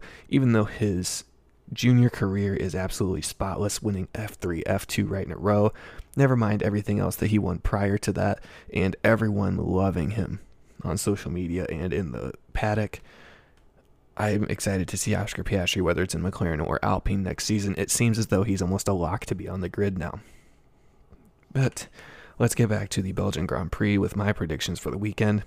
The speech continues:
My first prediction for the Belgian Grand Prix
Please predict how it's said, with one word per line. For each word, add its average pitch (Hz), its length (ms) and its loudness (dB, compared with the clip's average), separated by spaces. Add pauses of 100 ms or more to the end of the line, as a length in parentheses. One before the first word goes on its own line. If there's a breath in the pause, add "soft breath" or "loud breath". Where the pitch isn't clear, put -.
(1000)
My 101 300 -4
first - 480 -6
prediction 101 640 -4
for - 340 -12
the - 160 -12
Belgian 113 440 4
Grand 95 320 -4
Prix 90 360 -6